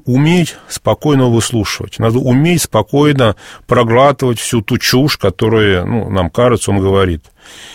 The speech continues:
и пытаться вот с ним наладить отношения.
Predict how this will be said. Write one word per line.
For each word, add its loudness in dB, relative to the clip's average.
и -2
пытаться 0
вот -6
с -4
ним 2
наладить 2
отношения. -4